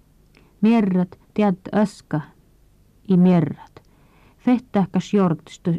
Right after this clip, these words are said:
suut jännä sunne öälji. Pai riehts sunne shad, ku suut jännä väut saari. Son tjauk. Lees. Pies pa tsirkrötti raast. Pa tjöslitoit,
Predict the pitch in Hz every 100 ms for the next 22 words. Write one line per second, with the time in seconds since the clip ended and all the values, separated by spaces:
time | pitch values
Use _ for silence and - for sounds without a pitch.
0 | - - 233 233 - 208 196 170 160 175
1 | 156 151 - 160 143 143 - _ _ _
2 | _ _ _ _ _ _ _ 208 214 208
3 | 226 202 - _ - - _ - 190 165
4 | 160 - 160 143 _ - - 165 - 202
5 | 185 196 196 175 160 165 160 156 - 156
6 | 147 160 _ - _ _ _ _ _ -
7 | 202 - 196 175 - - _ _ _ _
8 | _ _ - 185 185 180 170 160 - _
9 | _ _ _ _ _ _ _ _ _ -
10 | 220 214 - 208 185 - _ - 233 208
11 | 190 - 175 185 - - 165 165 165 151
12 | - - - _ _ _ _ _ _ -
13 | 196 180 _ _ _ - 226 208 - 175
14 | - 165 151 -